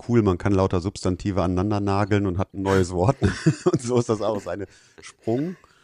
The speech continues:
ne, etwas von der höheren, äh, Weite und Höhe als das, was man unter normalen Innovationen versteht. Ich versuch's immer so darzustellen, dass ich sage, das unterteilt eine Welt in ein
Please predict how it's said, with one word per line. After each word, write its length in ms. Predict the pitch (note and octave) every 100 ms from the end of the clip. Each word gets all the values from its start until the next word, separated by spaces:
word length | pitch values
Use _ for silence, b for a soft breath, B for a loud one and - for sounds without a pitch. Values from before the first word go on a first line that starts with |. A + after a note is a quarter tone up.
| b b -
ne, 200 | G2 A2+
etwas 540 | D2+ F2+ G2+ G2 - - _
von 140 | -
der 320 | F#2+ F2+ F#2+ - -
höheren, 600 | - A2+ A2+ G2+ G2+ G2 -
äh, 320 | - F#2 D#2+ E2+
Weite 600 | F2 G#2 B2 A#2+ A2 G#2+
und 340 | - G2+ F#2+
Höhe 300 | A#2 A#2+ A#2
als 220 | F#2 G2
das, 220 | - G2+
was 160 | G2+ G2
man 120 | F#2+
unter 200 | F2+ F#2
normalen 380 | F#2+ F#2+ A2+ A2
Innovationen 580 | F2 E2+ D#2+ - E2+ E2+
versteht. 500 | - E2 - E2+ A2 B B B B B B
Ich 80 | -
versuch's 380 | G#2 G2 A2 F#2+
immer 180 | F2+
so 160 | E2 F#2+
darzustellen, 600 | F#2+ F2+ - F#2 F#2+ F2
dass 120 | E2+
ich 120 | F2
sage, 380 | F#2 F2 F2 F2 -
das 300 | - E2+ -
unterteilt 560 | F2 F2 - E2+ F2+ -
eine 140 | E2+
Welt 320 | E2 E2+ F2+
in 220 | - E2+ E2
ein 320 | D#2 D#2+